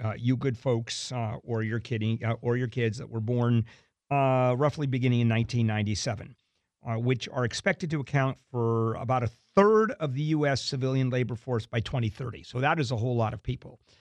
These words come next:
And I wanna talk about how Gen Zers work and how they live. And this is a group of people who may never work in the office again,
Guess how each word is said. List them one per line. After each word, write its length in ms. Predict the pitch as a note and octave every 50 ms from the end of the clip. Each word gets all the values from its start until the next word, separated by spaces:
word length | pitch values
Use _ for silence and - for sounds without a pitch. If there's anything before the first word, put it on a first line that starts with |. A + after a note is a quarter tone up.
| _ _ _ _ _ _ _ -
And 120 | D#3+ E3+
I 40 | F3
wanna 240 | F3+ B3+ D4+ E4 -
talk 340 | - A3 A3+ A3 G#3+ G3+
about 400 | F#3+ E3+ E3 D#3 D#3 D3+ D3+ -
how 560 | C3+ D#3 F3+ F3+ F3 F3 F3 F3 F3 F3 F3 - -
Gen 360 | D3 A#2+ B2 E3 F3 F3+ E3+
Zers 640 | D3+ A#2+ C3+ D#3+ D3+ C#3+ C3+ C3 B2+ B2+ A#2+ - - -
work 520 | - A#2+ C3+ D3+ E3+ G#3+ - - - - - - _ _ _ _ _ _ _ _ _ _
and 120 | - D3 C#3
how 200 | C3+ C#3+ C#3+ C#3+
they 160 | C3+ C3+ C3
live. 640 | B2+ C#3 D#3 F#3+ A3 A3 G#3+ G#3+ G#3 G3 F#3+ G3+ F#3 - _ _ _ _ _ _ _ -
And 460 | C#3+ C#3+ C#3+ C#3+ D3 D3 C#3 D3+ D3 -
this 540 | - C#3+ C3 F#3+ A3+ A3 - - - - - - _
is 600 | D#3 D#3 D3+ D3 D3 D3 C#3+ C#3 C3 A#2 - -
a 100 | D3 C3+
group 300 | C3 B2+ F3+ G#3+ A3+ -
of 100 | F#3 C#3+
people 480 | - D#3 D#3+ D#3 - C#3 B2+ B2 G#2+ G2+ - _ _ _ _ _ _ _ _
who 460 | - D#3+ D3+ C#3+ C#3 C#3 C#3 C#3 C3+ -
may 280 | D3+ D3 D#3 E3+ F3 E3+
never 360 | E3 F3+ A3+ B3+ C4+ C#4+ C#4+
work 300 | C4 B3+ B3+ B3+ - -
in 100 | A#3+ A#3
the 140 | A3+ A3 A3
office 420 | A3 A3 G#3 - A3 F#3 - -
again, 480 | F#3+ E3 G3 F#3 D3+ A#2+ F2+ D#2 D2